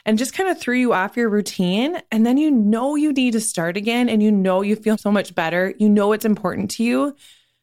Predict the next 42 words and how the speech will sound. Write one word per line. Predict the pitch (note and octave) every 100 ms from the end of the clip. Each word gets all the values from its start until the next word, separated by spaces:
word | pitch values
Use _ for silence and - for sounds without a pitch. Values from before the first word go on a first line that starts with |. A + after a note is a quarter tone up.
| _
but | A3+
you |
just | B3 C4+
don't | C#4+ E3+
want | D#3+ G3+ A4+
to. | - - F3+ E3 _ _ _
And | A3+
it's | A#3+ -
just | B3 C4+ -
so | C#4+ C4
hard | - A3 G#3 G#3 G#3+ _ _ _ _
to | -
start. | G3+ - C#4+ F#4 A3
Maybe | F#3+ A3+ C#4
you | C#4+
even | C4+ B3 A#3+ G#3+
signed | A3 G3+ G#3
up | G3+
for | - G3+ G3+
a |
program | G3 B3 C4+ A#3+ F3 D#3+
and | F3 E3+
thought, | F3+ F3 F3 -
"Okay, | G3 A3
I'm | F#3
gonna | F#3
get | F#3+
back | F#3 F#3+
on | G3+
track." | G3 A3 G3 - _ _ _ _ _ _ _
But | - E3+ - - _ _ _
you | F3+ E3
just | D#3+ E3
see | - E3+ E3
the | E3 D#3+ _ -
program's | - F3 F3+ F3 F3+ E3 - _ _ -
money | A#3 C#4+
coming | C4 A3 G#3 G#3
<laughs> |
out | G#3
of | G3+ G3+
your | G3 F#3+ F3+ F#3